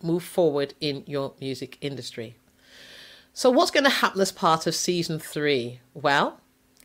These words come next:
today I mentioned about the seven stages of a gigging musician, and I'm happy to take questions on that. Even after the recording's finished, please leave them in the comments below because I'll get back and answer them.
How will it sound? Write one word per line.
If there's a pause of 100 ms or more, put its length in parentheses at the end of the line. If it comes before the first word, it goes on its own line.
(140)
today
I
mentioned
about
the
seven
stages
of
a
gigging
musician, (260)
and
I'm
happy
to
take
questions
on
that. (340)
Even
after (160)
the
recording's
finished,
please
leave
them
in
the
comments
below
because
I'll
get
back
and
answer
them.